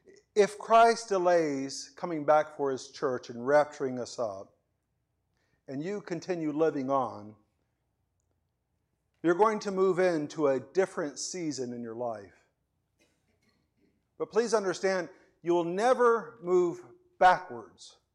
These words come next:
You'll, you'll never go back to a previous season of your life. That, that's just not going to happen. You only move forward in the seasons of your life.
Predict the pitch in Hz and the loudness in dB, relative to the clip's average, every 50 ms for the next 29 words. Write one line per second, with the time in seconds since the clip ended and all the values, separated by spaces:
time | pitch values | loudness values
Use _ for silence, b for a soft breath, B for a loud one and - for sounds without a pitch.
0 | _ _ _ _ _ _ _ _ _ _ _ _ _ _ _ _ _ _ _ _ | _ _ _ _ _ _ _ _ _ _ _ _ _ _ _ _ _ _ _ _
1 | _ - 160 190 190 185 185 175 185 214 226 262 254 - - 208 196 185 170 131 | _ -10 -10 -6 -2 0 0 2 2 2 4 4 4 4 4 4 4 4 2 0
2 | - - - 220 220 208 185 - 147 - - - - - _ _ _ _ _ _ | -6 2 6 8 8 10 8 8 4 0 -4 -12 -20 -20 _ _ _ _ _ _
3 | _ - - 185 170 175 - - 202 214 175 151 175 170 151 - - - 190 190 | _ -2 0 0 0 0 -2 -4 -4 -4 -2 -2 -2 -2 -2 -4 -8 -8 -8 -6
4 | 180 147 - 127 120 110 110 - _ 127 120 120 123 127 127 120 110 104 - - | -6 -6 -6 -8 -10 -10 -12 -12 _ -12 -10 -8 -2 0 2 2 2 -2 -8 -10
5 | _ - 160 180 - - 147 156 165 - - 170 151 - - 151 147 - 135 120 | _ -2 -2 -2 -2 -4 -4 -4 -4 -4 -6 -12 -14 -10 -8 -8 -8 -8 -10 -12
6 | 120 101 113 120 117 117 - - - _ _ _ _ _ _ _ _ _ _ _ | -10 -10 -8 -8 -8 -8 -12 -16 -20 _ _ _ _ _ _ _ _ _ _ _
7 | _ _ _ _ _ _ _ _ _ _ _ _ _ _ 151 185 - 208 220 240 | _ _ _ _ _ _ _ _ _ _ _ _ _ _ -12 -4 -2 2 2 2
8 | 247 247 254 240 220 190 196 190 190 185 175 160 - - - - _ _ _ _ | 2 2 0 -2 -2 -2 -2 0 2 2 2 0 -2 -8 -18 -20 _ _ _ _
9 | _ _ _ 208 220 214 190 151 139 131 127 127 135 135 131 - - _ _ _ | _ _ _ 2 4 4 4 4 0 -2 -2 -4 -6 -8 -10 -14 -20 _ _ _
10 | _ _ _ _ _ - 165 156 151 147 - - - 220 208 180 143 135 131 127 | _ _ _ _ _ -8 -6 -6 -6 -6 -6 -6 -6 -6 -6 -6 -6 -6 -6 -6
11 | 123 123 - - - _ _ _ - 127 117 123 123 123 123 117 107 98 | -8 -10 -12 -16 -20 _ _ _ -12 -10 -8 -8 -4 -4 -4 -4 -4 -6